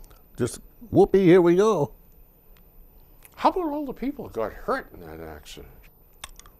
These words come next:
Speaker 1: People get hurt a lot in accidents like that because it's all of a sudden, "Oh my God, my neck, my neck, my back." 'Cause it's, you know what that is.
Speaker 2: Yep.
Speaker 1: Ka-ching, ka-ching, ka-ching.
Speaker 2: Big time.
Speaker 1: Yeah.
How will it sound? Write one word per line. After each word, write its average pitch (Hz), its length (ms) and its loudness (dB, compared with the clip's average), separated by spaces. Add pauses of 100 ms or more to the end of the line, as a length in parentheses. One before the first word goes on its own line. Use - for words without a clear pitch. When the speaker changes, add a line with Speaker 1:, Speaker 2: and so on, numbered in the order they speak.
Speaker 1:
People 139 200 -6
get 110 140 -6
hurt 107 300 -6
a 92 120 -10
lot - 340 -6
in 98 300 -4 (1000)
accidents - 500 2
like 104 200 -2
that 98 340 -4
because 101 360 -8
it's 95 180 -10
all 113 120 0
of 139 60 -2
a 120 60 -2
sudden, 135 260 2
"Oh 370 160 4
my 349 300 -2
God, 330 300 -4
my 311 160 -2
neck, 302 300 -4
my 226 120 -10
neck, 311 280 -10
my 262 100 -6
back." 320 440 -8 (760)
'Cause 135 160 2
it's, 135 200 0
you 175 80 2
know 175 80 4
what 143 160 2
that 156 220 6
is. 101 260 0
Speaker 2:
Yep. 165 200 0
Speaker 1:
Ka-ching, 180 340 4
ka-ching, 156 600 2
ka-ching. 139 640 0 (360)
Speaker 2:
Big 170 480 2 (200)
time. 90 680 -8 (140)
Speaker 1:
Yeah. - 280 2